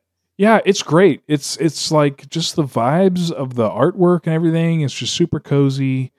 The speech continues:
Um, it's very, um, not competitive. I forget what you said,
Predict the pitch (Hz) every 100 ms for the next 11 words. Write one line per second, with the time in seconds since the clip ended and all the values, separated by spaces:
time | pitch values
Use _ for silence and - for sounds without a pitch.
0 | _ _ _ _ _ 120 117 113 110 110
1 | 110 131 - 117 120 135 139 139 135 135
2 | 131 127 - 120 110 110 107 104 101 104
3 | 110 - - 107 113 120 127 113 98 110
4 | 107 104 104 101 - 107 104